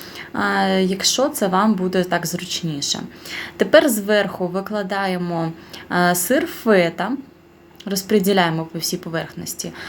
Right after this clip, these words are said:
Зверху обсмажений бекон та цибульку. І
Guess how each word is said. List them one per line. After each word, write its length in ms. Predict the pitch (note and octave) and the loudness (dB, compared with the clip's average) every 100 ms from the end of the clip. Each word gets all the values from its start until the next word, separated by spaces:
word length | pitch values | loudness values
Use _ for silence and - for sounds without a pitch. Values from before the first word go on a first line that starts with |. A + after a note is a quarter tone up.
| - - | -10 -2
Зверху 580 | F3 G3 F#3 E3 F3 D#3 - - - - | 4 6 6 2 -4 -6 -10 -18 -18 -6
обсмажений 800 | G3 G3 - G#3 F3+ E3 E3+ E3+ | -2 -2 -2 2 2 2 0 0
бекон 520 | D#3+ G#3+ A3 F#3 D#3+ D#3 | 0 -2 0 0 0 0
та 220 | F#3+ F3+ | 0 2
цибульку. 840 | F3 C4 G#3+ F3 D#3 - - A#3 E4+ - - - - - - - - - - - - - - - - - - E3 E3+ E3+ F3 E3 E3+ E3+ - E3+ - - - - - - - - - - - - E3+ E3+ E3 - - - - - - - D#4+ | 2 0 0 0 -2 -4 -2 -2 -2 -10 -20 -20 -20 -20 -20 -20 -20 -20 -20 -20 -20 -20 -20 -20 -20 -20 -20 -20 -20 -20 -20 -20 -20 -20 -20 -20 -20 -20 -20 -20 -20 -20 -20 -20 -20 -20 -20 -20 -20 -20 -20 -20 -18 -18 -16 -14 -14 -12 -2
І 280 | A#3+ E4+ | 2 2